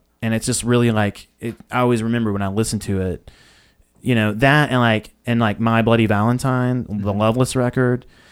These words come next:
Speaker 1: Anytime somebody's, like, taking the guitar and, like, messing up, like, Thurston Moore,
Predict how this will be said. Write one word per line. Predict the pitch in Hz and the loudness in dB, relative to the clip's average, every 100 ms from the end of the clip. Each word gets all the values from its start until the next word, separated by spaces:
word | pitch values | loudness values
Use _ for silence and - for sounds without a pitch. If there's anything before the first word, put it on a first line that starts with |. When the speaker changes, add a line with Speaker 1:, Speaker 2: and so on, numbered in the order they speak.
| _ | _
Speaker 1:
Anytime | 175 208 214 220 202 | 2 2 4 2 2
somebody's, | 190 185 156 | 2 4 4
like, | 147 | 2
taking | - 147 147 | 2 0 2
the | |
guitar | 123 117 127 127 | 0 -2 -2 0
and, | 117 | 0
like, | 110 98 _ _ _ _ - | -2 -6 _ _ _ _ -14
messing | 101 127 123 135 | -4 -2 -2 -2
up, | 131 131 - - - | -4 -4 -20 -18 -2
like, | 127 120 - | 0 0 0
Thurston | 131 123 120 | 0 0 0
Moore, | 113 113 117 113 | 0 2 0 -4